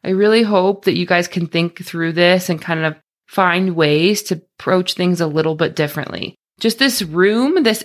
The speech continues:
air for, "Hey, this is a new attempt, this is a new cycle," that can feel so much lighter. It can feel so much more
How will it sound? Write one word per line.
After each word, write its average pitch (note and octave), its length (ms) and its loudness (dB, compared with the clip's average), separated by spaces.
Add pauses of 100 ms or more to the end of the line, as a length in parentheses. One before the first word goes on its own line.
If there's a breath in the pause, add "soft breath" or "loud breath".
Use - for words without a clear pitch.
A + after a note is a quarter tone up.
air G3+ 380 2
for, G#3 180 0
"Hey, F#3 460 2
this F#3+ 180 -2
is F3 100 -2
a F#3+ 60 2
new F3 320 2
attempt, F3+ 440 -2
this F3+ 160 -6
is E3 80 -6
a E3+ 40 -4
new E3 220 -4
cycle," B3 560 -6 (100)
that D4+ 180 0
can C4+ 240 -2
feel A3+ 400 2
so A3 160 -2
much - 360 0
lighter. E3 360 2
It - 140 -4
can F3+ 160 -2
feel G#3 220 -2
so G#3 160 0
much F#3 200 0
more F3+ 240 0